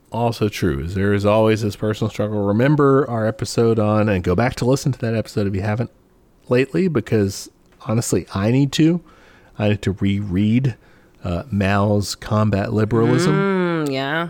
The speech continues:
Speaker 2: yeah.
Speaker 1: We always need that. We always need this, like, calling back to the old true faith of,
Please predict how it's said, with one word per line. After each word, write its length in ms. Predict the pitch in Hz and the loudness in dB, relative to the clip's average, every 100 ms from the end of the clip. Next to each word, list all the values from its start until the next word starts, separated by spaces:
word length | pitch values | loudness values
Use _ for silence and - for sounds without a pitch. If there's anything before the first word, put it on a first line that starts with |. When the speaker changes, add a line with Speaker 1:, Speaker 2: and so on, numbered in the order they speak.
| 156 | -8
Speaker 2:
yeah. 340 | 120 131 156 - _ _ - _ _ _ - | -8 -8 -8 -12 _ _ -20 _ _ _ -2
Speaker 1:
We 120 | 135 | 0
always 360 | 147 160 156 | 2 2 2
need 180 | 165 175 | 0 -2
that. 220 | 95 - | -4 -14
We 160 | - 135 | -2 0
always 320 | 151 151 139 | 2 0 2
need 220 | 147 143 | 2 4
this, 220 | 131 120 120 | 2 0 -2
like, 240 | 113 - - - _ | -4 -4 -20 -20 _
calling 720 | - 123 127 135 127 127 123 | -2 0 2 2 2 2 2
back 320 | 104 107 - | 2 0 -4
to 80 | - | -8
the 160 | 123 104 | -2 2
old 240 | 107 113 | 2 0
true 240 | - 98 101 | -2 -4 -2
faith 420 | - 104 92 - | -2 -4 -4 -8
of, 260 | 107 92 | -8 -8